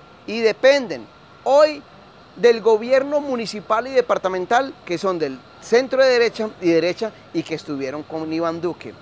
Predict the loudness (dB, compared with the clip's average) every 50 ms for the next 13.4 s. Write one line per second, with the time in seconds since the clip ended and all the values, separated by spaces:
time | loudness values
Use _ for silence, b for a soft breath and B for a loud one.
0 | -20 B B B B B B B -6 -2 0 0 0 0 0 -2 -2 -2 -2 -4
1 | -4 -4 -4 -8 -10 -12 -14 -20 -20 -20 -14 -8 -6 -6 -4 0 0 0 0 0
2 | 0 0 2 2 2 2 0 -2 -6 -10 -14 -16 -18 -20 -20 -20 -20 -20 -20 -20
3 | -20 -20 -20 -20 -20 -20 -20 -20 -20 -20 -20 -20 -20 -20 -20 -20 -20 -20 B B
4 | B B B B -4 -2 0 2 2 2 2 -2 -6 -10 -16 -20 -6 0 2 4
5 | 4 2 0 -4 -10 -10 -8 -8 -6 -4 -2 0 2 2 2 0 -2 -6 -14 -12
6 | -10 -8 -6 -4 -2 -2 -2 0 2 2 2 2 2 2 0 0 0 -2 -2 -2
7 | -4 -8 -8 -10 -16 -10 -8 -8 -8 -6 -4 -4 -4 -4 -4 -8 -6 -4 -2 -2
8 | -2 -4 -6 -8 -8 -8 -10 -8 -6 -6 -6 -4 -4 -6 -6 -8 -14 -16 -14 -12
9 | -10 -8 -8 -10 -10 -10 -8 -8 -6 -4 -6 -6 -4 -4 -6 -6 -6 -8 -10 -14
10 | -20 -20 -20 -20 -20 -20 -20 B B B B B B 4 4 4 4 0 0 0
11 | 2 2 0 0 -2 -2 -4 -4 -4 -4 -4 -2 0 0 0 0 -2 -6 -2 -2
12 | -2 0 -2 -4 -6 -4 -2 -2 -2 -2 -4 -10 -14 -18 -16 -6 -2 0 0 2
13 | 2 2 0 0 -2 -6 -6